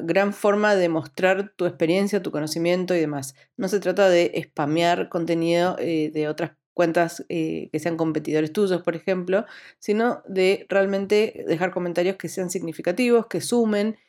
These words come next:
y que generen una conversación con el resto de la comunidad. Pensá en que cuando vos comentás, eh, en la cuenta de otra persona, lo que estás haciendo básicamente es interrumpir, digamos, en, dentro de su <laughs> comunidad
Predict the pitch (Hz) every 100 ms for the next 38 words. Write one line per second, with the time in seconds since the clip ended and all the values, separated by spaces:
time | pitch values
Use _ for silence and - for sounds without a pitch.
0 | _ - 185 185 185 185 175 180 202 208
1 | 196 220 208 175 165 156 156 - 196 196
2 | 220 - _ 185 170 165 165 - 175 165
3 | - 156 147 131 62 - _ - _ _
4 | _ - 190 202 240 262 - 190 180 180
5 | 175 170 175 180 202 202 202 190 185 160
6 | - - - - 165 160 160 156 151 156
7 | 196 208 196 202 175 165 214 226 180 160
8 | 190 202 208 214 196 185 185 165 175 202
9 | 190 190 - _ _ _ _ - 175 170
10 | 175 165 165 165 202 208 202 190 185 208
11 | 240 - 180 175 180 202 175 180 175 185
12 | 160 160 175 180 196